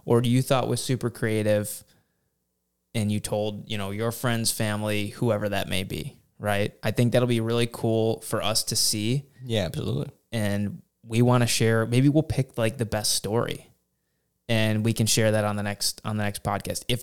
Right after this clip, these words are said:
Speaker 1: if anybody even responds,
Speaker 2: Mm-hmm,
Speaker 1: we have
Speaker 2: right.
Speaker 1: no clue.
Speaker 2: N-, absolutely no clue.
Speaker 1: Maybe we'll get nothing. But at any rate, let's finish it off real quick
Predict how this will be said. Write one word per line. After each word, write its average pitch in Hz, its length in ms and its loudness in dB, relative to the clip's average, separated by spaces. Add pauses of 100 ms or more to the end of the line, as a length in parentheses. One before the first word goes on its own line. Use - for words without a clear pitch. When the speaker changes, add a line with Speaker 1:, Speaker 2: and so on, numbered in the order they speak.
(140)
Speaker 1:
if 123 160 0
anybody 127 420 4
even 117 180 4
responds, - 580 -6
Speaker 2:
Mm-hmm, 117 280 2
Speaker 1:
we 135 80 8
have 117 100 6
Speaker 2:
right. 117 80 4
Speaker 1:
no 127 140 6
clue. - 320 -6 (280)
Speaker 2:
N-, 107 180 -12
absolutely 95 420 -2
no - 60 -4
clue. 123 100 -6
Speaker 1:
Maybe 120 200 6
we'll 120 160 6
get 113 180 0
nothing. - 400 -8 (680)
But 113 340 0 (220)
at 131 120 4
any 123 160 6
rate, 101 300 0
let's 131 280 2
finish 165 300 4
it 120 80 4
off 101 280 0
real 117 200 4
quick - 480 -2